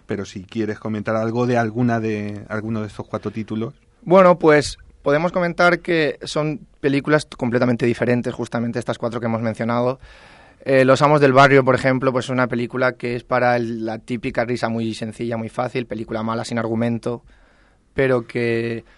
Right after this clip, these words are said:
Speaker 2: a muchos gusta y suele, suele tener bastante gente en las salas de cine. En La Casa,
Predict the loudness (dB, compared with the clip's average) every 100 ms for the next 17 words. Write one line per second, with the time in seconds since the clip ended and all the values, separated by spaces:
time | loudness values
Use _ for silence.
0 | _ _ -6 -4 -4 -4 -4 -6 -8 -8
1 | -8 -4 -4 -2 0 0 -4 -6 -4 -4
2 | -2 -4 -4 -6 -8 -8 -8 -6 -8 -8
3 | -10 -10 -12 -10 -10 -10 _ _ _ -20
4 | -20 -20 _ _ _ -2 0 4 4 4
5 | -2